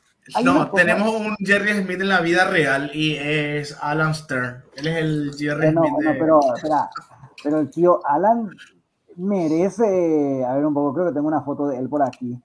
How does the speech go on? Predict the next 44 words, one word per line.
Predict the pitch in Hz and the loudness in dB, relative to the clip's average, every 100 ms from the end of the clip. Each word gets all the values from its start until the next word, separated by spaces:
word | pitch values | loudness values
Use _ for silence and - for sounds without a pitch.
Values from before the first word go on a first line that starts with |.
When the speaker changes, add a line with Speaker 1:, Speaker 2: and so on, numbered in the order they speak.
| _ | _
Speaker 2:
Sí, | - - 160 | -16 -8 -4
Speaker 1:
Justo | 190 | 0
Speaker 2:
sí, | 160 | 0
Speaker 1:
ese | 196 | 2
Speaker 2:
justo | 147 151 208 | 2 0 2
Speaker 1:
era | 185 | 2
Speaker 2:
antes | 165 196 | 2 0
Speaker 1:
el | |
Speaker 2:
de | 196 | 0
empezar | 196 196 180 180 | 0 -2 0 2
el | 190 | 0
vivo, | 175 185 185 175 156 147 | 0 -2 0 -2 -2 -4
antes | 165 185 | -4 -4
que | 190 | -4
vos | 180 175 | -2 -2
entres, | 165 170 170 | -4 -6 -6
estamos | 156 165 160 156 151 | -4 -4 -4 -4 0
Speaker 1:
Ah, | 151 156 | 2 2
aquí | 165 | 2
Speaker 2:
hablando | 165 147 160 | 4 2 4
Speaker 1:
está | 147 143 | 4 4
Speaker 2:
de | |
él. | 143 147 | 2 0
Speaker 1:
el, | 143 139 131 131 127 _ _ _ 143 | -2 -4 -6 -8 -10 _ _ _ -8
eh, | 131 120 - _ _ _ - | -8 -8 -14 _ _ _ -10
recordate, | 165 160 143 143 190 - - 151 - | -4 0 0 0 -2 -10 -16 -20 -10
el, | 156 151 147 135 127 120 117 _ - 190 | -6 -2 -2 -2 -6 -8 -14 _ -4 -2
bueno, | 208 160 - | 0 -2 -2
cuando | 160 165 | -2 0
empezó | 143 131 170 | -2 -4 -2
el | 208 | -2
tema | - 165 180 | -2 -2 0
de | 185 | 0
la | 185 190 | 0 -2
misión, | 185 139 147 143 151 | -2 -6 -4 -4 -4
él, | 208 185 170 156 120 - _ | -4 -2 -2 -4 -6 -12 _
dejando | 156 147 233 339 349 | -6 0 0 0 0
de | 196 | 2
lado | 160 175 202 | 6 6 4
de | 202 | 0
que, | 202 170 147 | -4 -4 -2
de | 151 | -2
él, | 160 139 | -4 -2
nada, | 131 127 131 | -2 -2 -6